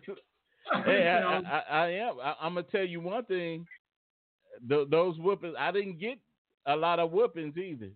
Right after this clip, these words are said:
Speaker 2: during, during my life because
Speaker 1: Let
Speaker 2: I
Speaker 1: me,
Speaker 2: was
Speaker 1: let me, let me ask you this: Did you ever get a whooping naked before?
Speaker 2: Nope.
Speaker 1: She didn't say.
Speaker 2: Nope.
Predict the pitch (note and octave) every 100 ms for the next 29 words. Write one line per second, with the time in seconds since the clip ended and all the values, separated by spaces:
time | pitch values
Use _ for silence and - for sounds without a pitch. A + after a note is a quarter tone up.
0 | - B2 D3+ A#2+ C3+ C#3 C3+ C3+ C3 D#3
1 | C#3+ A2 B2 B2 C#3+ B2+ B2 A#2+ B2+ A2+
2 | - - A#3+ - - A3+ A#3 B3 B3 A#3+
3 | G#3+ G#3 G#3 E3+ G#2+ _ _ _ _ _
4 | _ - - A3+ A3+ G3 G#3 G3+ F#3+ G#3+
5 | G3+ F#3 G#3+ A3 G#3 G#3 G3+ A#3 G#3 F#3+
6 | _ _ G2 A2+ E3+ - _ - - _
7 | _ _ _ _ _ _ _ _ _ _
8 | _ _ - F#3 E3 D#3+ D3 D#3 - _
9 | _ _ _ _ _ _ _ _ _ _
10 | _ _ _ _ _ F2 F#2 C3 G3